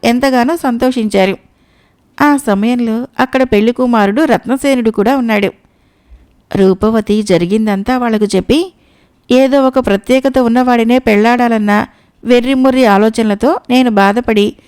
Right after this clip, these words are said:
మీ అందరికీ బాధ కలిగించాను. ఇప్పుడు మీరు నిర్ణయించిన రాజకుమారుని వివాహమాడటానికి నాకెలాంటి అభ్యంతరమూ లేదు," అన్నది.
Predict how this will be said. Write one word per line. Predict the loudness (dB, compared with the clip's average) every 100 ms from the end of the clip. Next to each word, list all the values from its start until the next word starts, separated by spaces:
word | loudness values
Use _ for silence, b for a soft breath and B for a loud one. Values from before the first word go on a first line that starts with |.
| b b -4
మీ | 0 2
అందరికీ | 2 0 -2 -2
బాధ | 2 2 0
కలిగించాను. | 0 0 0 0 0 0 -4 _ _ _ _ _ _ _ _
ఇప్పుడు | -2 0 0
మీరు | 2 2
నిర్ణయించిన | 2 0 2 0 0 -2 2
రాజకుమారుని | 2 0 -2 -2 0 0 -2
వివాహమాడటానికి | 0 0 2 0 0 0 0 -2 -2 -4 -6 -6 b b b b
నాకెలాంటి | 0 0 2 2 2 2
అభ్యంతరమూ | 0 2 0 0 0 0
లేదు," | 0 0 -2 -4 -2
అన్నది. | -2 -2